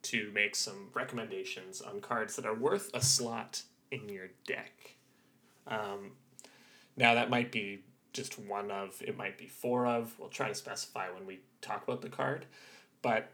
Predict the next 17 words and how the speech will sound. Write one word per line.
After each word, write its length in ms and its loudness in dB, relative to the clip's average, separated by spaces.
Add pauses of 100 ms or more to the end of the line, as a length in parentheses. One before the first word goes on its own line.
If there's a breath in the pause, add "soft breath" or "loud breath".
basically, 480 8
we've 260 0
organized 560 2
them 160 -4
into 240 -10
different 420 -2
shots 600 2
we're 120 -6
taking, 560 4 (600 loud breath)
um, 360 0
and 200 4
they're 140 0
themed 420 -4
around, 500 4
uh, 120 2
baseball, 600 4
right? 260 0